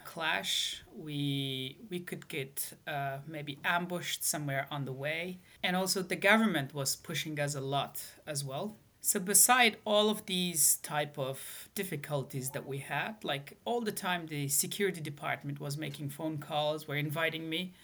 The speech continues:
I mean, asking me to go to the Department of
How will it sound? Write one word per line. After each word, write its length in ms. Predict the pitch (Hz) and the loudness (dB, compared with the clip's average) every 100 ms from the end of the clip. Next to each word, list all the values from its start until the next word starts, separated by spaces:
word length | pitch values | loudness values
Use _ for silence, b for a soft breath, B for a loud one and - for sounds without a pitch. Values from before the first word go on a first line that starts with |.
| b b | b b
I 60 | |
mean, 240 | 165 151 143 - | 2 4 2 0
asking 420 | 175 - - 143 | 4 4 2 -4
me 220 | 139 151 - _ - | -4 -4 -8 _ -8
to 60 | 156 | -4
go 180 | 170 | -2
to 80 | 175 | -2
the 100 | 170 | -2
Department 560 | 147 143 151 147 147 139 | -6 -6 -6 -6 -6 -8
of 120 | 139 | -10